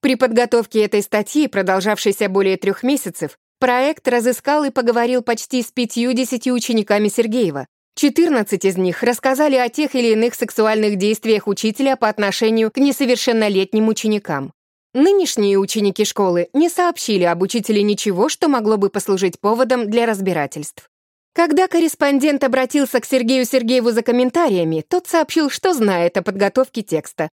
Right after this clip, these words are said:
поставлен в запредельно тяжёлую ситуацию и готов ответить на вопросы, обычно добавив, что человеку в его положении нужно всё бросить ради встречи с журналистом.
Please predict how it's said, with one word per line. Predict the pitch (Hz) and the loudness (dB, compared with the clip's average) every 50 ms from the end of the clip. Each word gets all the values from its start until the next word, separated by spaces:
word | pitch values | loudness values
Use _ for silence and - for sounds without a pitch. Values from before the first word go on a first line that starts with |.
| _ - | _ -2
поставлен | 247 240 220 - - 302 302 285 262 254 240 220 | 0 0 0 0 0 0 2 2 2 2 2 0
в | 208 | 0
запредельно | 220 254 240 - 254 233 185 233 302 349 370 370 359 339 | 0 0 0 2 0 0 2 2 2 2 2 2 0 0
тяжёлую | 339 349 226 226 269 277 262 254 233 | 0 0 2 2 2 2 2 0 -2
ситуацию | - - 226 - 226 208 196 220 262 - - 349 339 320 262 | -2 -4 -4 0 0 2 2 0 0 0 0 2 2 2 2
и | |
готов | 196 214 214 208 - 233 214 - - | 2 0 0 0 0 -2 -2 -2 -4
ответить | 240 254 - - 202 196 175 160 185 - - | -4 -4 -2 0 0 0 0 0 -4 -4 -2
на | 190 180 | 0 0
вопросы, | 180 175 - - 220 277 - - 240 - | 0 0 0 0 -2 -2 0 -2 -4 -2
обычно | - 202 208 185 190 - - 208 190 | -2 0 0 0 0 0 0 -2 0
добавив, | 180 180 175 185 208 226 233 254 226 _ _ | 0 0 0 2 0 0 0 -2 -4 _ _
что | - - - 294 | -10 -4 -2 -2
человеку | 269 - 294 269 262 254 240 277 262 269 254 | 0 2 2 2 2 2 0 0 0 0 0
в | 220 | 0
его | 240 233 226 247 | 0 2 2 0
положении | 240 247 233 233 233 202 262 277 254 240 233 | 0 2 0 0 0 0 0 0 2 2 2
нужно | 233 247 240 202 233 240 226 | 2 2 0 0 0 -2 -2
всё | - - 233 208 | 0 0 0 0
бросить | 180 196 214 277 285 - - 180 - - - | 2 2 2 2 0 0 -2 -8 -8 -6 -4
ради | 208 208 220 202 180 | -2 0 0 0 0
встречи | 202 - - - 202 190 170 - | -2 -4 -2 0 0 0 0 0
с | 185 | -2
журналистом. | 170 196 196 185 196 196 196 180 170 160 - - 170 151 - | 0 0 0 0 0 0 0 0 -2 -4 -4 -8 -8 -8 -10